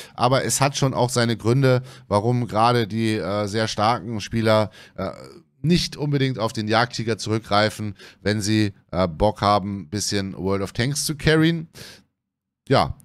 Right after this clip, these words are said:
ansonsten, wenn euch das Video weitergeholfen hat, lasst mir gerne ein Like da. Ich freue mich nach wie vor riesig über jeden neuen Abonnenten, der den Weg zu meinem Kanal findet. Und ich werde versuchen, mit dem Account, den ich hier, hier freundlicherweise zur Verfügung gestellt habe,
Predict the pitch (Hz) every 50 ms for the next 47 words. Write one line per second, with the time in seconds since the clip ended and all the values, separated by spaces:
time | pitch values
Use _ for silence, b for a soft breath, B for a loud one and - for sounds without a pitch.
0 | _ _ - 117 127 131 165 175 170 151 170 170 147 127 156 170 165 147 156 147
1 | 135 147 165 156 156 135 131 147 160 165 143 147 143 143 139 143 143 135 135 131
2 | 127 127 127 127 139 127 113 120 117 120 110 104 110 117 131 127 127 131 123 120
3 | 120 110 - - 113 117 113 113 113 110 113 117 - - 107 104 104 107 98 92
4 | 120 117 113 110 110 101 107 104 101 101 120 131 131 135 127 123 123 123 107 110
5 | 107 107 104 107 113 117 90 101 117 123 127 B B B B B - 135 143 160
6 | 160 147 160 156 156 - 147 147 147 147 143 139 131 127 131 135 127 131 139 135
7 | 131 131 131 127 B B B B B - 143 151 143 147 165 170 180 160 - 156
8 | 139 156 175 165 170 165 160 156 143 147 147 147 147 143 143 143 139 139 143 110
9 | 110 113 - 131 131 143 143 139 131 135 131 135 127 127 131 131 131 131 123 117
10 | 113 123 127 123 117 - - 123 127 120 117 117 127 117 117 120 120 117 110 107
11 | - 123 113 113 110 - 127 127 123 117 - - 117 113 107 107 107 110 113 113
12 | 117